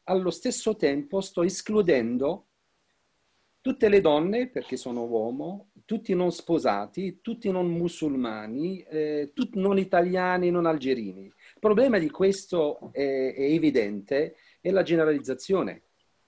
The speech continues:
Ora io quando dico tutti gli italiani, tutti gli algerini, ma la domanda che mi faccio, ma, eh, mi sento simile, ad esempio, ai, agli algerini razzisti, agli italiani razzisti?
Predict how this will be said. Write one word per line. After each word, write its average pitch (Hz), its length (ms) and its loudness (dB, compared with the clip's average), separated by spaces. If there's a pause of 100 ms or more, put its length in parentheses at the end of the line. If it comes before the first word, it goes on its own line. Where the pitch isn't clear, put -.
(240)
Ora 185 180 2
io 202 240 2
quando 196 300 0
dico 180 420 0
tutti 185 260 -6
gli 165 60 0
italiani, 170 640 0
tutti 175 240 -4
gli 170 40 4
algerini, 143 560 0
ma 127 120 -2
la 139 80 0
domanda 165 360 0
che 151 120 -4
mi 147 120 0
faccio, 113 720 -2 (180)
ma, 143 400 0
eh, 131 200 -8
mi 143 220 0
sento 196 960 2 (340)
simile, 175 840 2
ad 143 160 -2
esempio, 160 640 2
ai, 139 440 -2 (180)
agli 143 140 0
algerini 147 440 0
razzisti, 139 800 -4
agli 143 140 0
italiani 151 380 0
razzisti? 139 720 -6